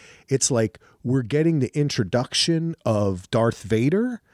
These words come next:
in, like, the fifth episode <laughs> instead of the first scene of the movie, you know? Um, so I thought that was kinda cool,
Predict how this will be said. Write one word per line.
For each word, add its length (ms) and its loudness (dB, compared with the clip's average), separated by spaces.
in, 240 0
like, 240 0
the 100 2
fifth 300 -2
episode 640 -2
<laughs> 40 0
instead 360 -2
of 100 -4
the 80 -2
first 340 -2
scene 240 0
of 60 -2
the 80 0
movie, 380 -2
you 180 0
know? 300 0
Um, 600 0
so 760 0
I 120 2
thought 260 0
that 140 2
was 140 2
kinda 280 -2
cool, 460 -2